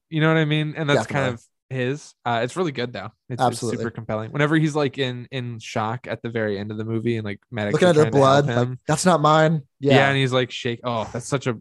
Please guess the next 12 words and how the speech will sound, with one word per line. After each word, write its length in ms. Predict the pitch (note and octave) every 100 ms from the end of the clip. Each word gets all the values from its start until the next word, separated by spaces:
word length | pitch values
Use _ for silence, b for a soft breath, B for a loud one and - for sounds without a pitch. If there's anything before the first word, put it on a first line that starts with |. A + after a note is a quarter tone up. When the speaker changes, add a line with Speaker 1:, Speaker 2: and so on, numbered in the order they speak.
| -
Speaker 1:
such 260 | - B2
Speaker 2:
That's 80 | A2
a 40 | G#2+
Speaker 1:
a 20 |
badass 80 | G#2
Speaker 2:
powerful 420 | B2+ A2 A2 G#2+
Speaker 1:
scene. 280 | G#2+ G2 G2+
Speaker 2:
scene. 100 | D3+
Yeah. 160 | A2+ A#2
Speaker 1:
Mm-hmm, 140 | A#2+ C3
mm-hmm. 180 | A#2+ B2 b b _ C#3
Speaker 2:
Um, 300 | C#3 C3 B2